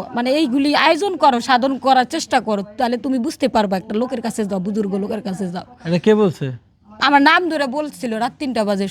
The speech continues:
Speaker 1: মা-, যখন আমি আল্লাহর ইবাদত বেশি করি, রাত জাগি।
Speaker 2: আপনি ইবাদত করতে দেন না?
Speaker 1: যখন আমি রাত্রে ইবাদত করি।
Speaker 2: আর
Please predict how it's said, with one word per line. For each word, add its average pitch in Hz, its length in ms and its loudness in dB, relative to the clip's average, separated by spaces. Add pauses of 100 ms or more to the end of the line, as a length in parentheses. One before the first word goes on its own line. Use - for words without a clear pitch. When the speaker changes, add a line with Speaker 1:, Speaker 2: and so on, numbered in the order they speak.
(140)
Speaker 1:
মা-, 233 260 0
যখন 262 220 2
আমি 247 220 4
আল্লাহর 254 220 4
ইবাদত 262 280 4
বেশি 269 260 0
করি, 214 180 2
রাত 220 160 2
জাগি। 196 400 -4 (260)
Speaker 2:
আপনি 165 240 0
ইবাদত 190 340 4
করতে 202 240 -2
দেন 202 160 2
না? 233 80 0 (800)
Speaker 1:
যখন 277 340 6
আমি 349 200 4
রাত্রে 330 360 2
ইবাদত 359 360 4
করি। 302 260 -2 (4000)
Speaker 2:
আর 180 140 2